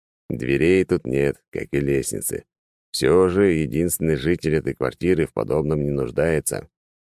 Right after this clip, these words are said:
А следом я переместился в ванную. Вещи в одно мгновение переместились в инвентарь, и мое изможденное тело нырнуло в практически кипящую воду. "Фух", выдохнул я и закрыл глаза.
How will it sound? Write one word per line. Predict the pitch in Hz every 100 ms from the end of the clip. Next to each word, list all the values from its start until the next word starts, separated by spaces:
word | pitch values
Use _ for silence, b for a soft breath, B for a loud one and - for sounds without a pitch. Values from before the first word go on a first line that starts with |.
| _ _ _ _
А | -
следом | - 110 117 131
я | 117
переместился | 107 98 90 - 98 82
в | 65
ванную. | 62 71 50 50 - _ _ _ _ _ _ _ -
Вещи | 80 110 - 98
в |
одно | 101 87 92
мгновение | 85 80 87 82 73
переместились | 78 76 65 - 82 71 -
в | 78
инвентарь, | 69 65 95 95 - _ _ -
и |
мое | 104 101 98
изможденное | 92 87 82 85 82 78
тело | 71 101 101 90
нырнуло | 85 101 107 110 101
в | -
практически | 87 - 87 - -
кипящую | 80 - 76 71 73 69
воду. | 62 55 50 - _ _ _ _ _ _ _ _
"Фух", | 151 143 131 117 107 90 80 67 - - - _ _
выдохнул | 82 78 65 - 76
я | 78 76
и |
закрыл | 67 73 78 67
глаза. | 64 80 71